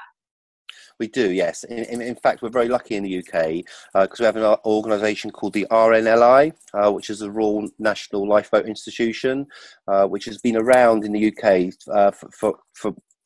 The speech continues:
hundred, uh, just over a hundred years, I think.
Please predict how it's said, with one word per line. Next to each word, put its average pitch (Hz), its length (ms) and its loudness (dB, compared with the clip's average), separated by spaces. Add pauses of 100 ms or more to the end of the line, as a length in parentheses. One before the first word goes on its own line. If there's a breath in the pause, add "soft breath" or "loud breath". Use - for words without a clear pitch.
(200)
hundred, - 340 -6
uh, 107 180 -2 (200)
just - 160 -8
over 131 160 2
a 110 60 0
hundred 107 260 -4
years, 131 240 0
I 95 80 2
think. 85 340 -4